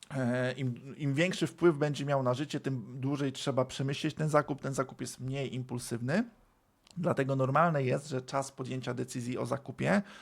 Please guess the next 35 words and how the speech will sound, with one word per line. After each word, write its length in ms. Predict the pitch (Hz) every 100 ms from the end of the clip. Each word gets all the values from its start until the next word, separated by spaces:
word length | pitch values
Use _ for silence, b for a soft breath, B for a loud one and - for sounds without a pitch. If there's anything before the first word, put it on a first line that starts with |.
| B 123
jest 280 | 139 131
dłuższy 600 | 131 143 139 127 - 151
i 180 | 170 135
może 260 | 127 123 127
trwać 460 | - 120 117 - b b b
nawet 540 | 123 117 113 117 120 - _
kilka 480 | 127 110 113 110 -
miesięcy. 600 | 117 117 151 131 - - B B B B
I 80 | 139
mówię 260 | 185 180
o 80 | 165
tym, 220 | 165 151
bo 120 | 139 139
tak 180 | 135
jak 120 | 135 127
już 120 | 120
wspomniałem, 600 | - - 127 127 123 120
pracuję 400 | 117 113 123 117
dużo 240 | 117 117
z 80 | 104
ekspertami 560 | 113 - 123 120 120 107
kredytowymi 760 | 113 110 107 107 113 156 180 B B B B
i 100 | 123
mega 460 | 117 160 196 185
często 400 | - 147 151 147
spotykam 460 | 131 131 127 131 123
się 100 | 127
z 60 | -
podejściem: 540 | 123 123 120 - 120 B B
„A 120 | -
tam 220 | 202 147 117
chujowe 500 | - 233 196 135 127
te 140 | 117
lidy 240 | 110 107
twoje. 360 | 104 101 95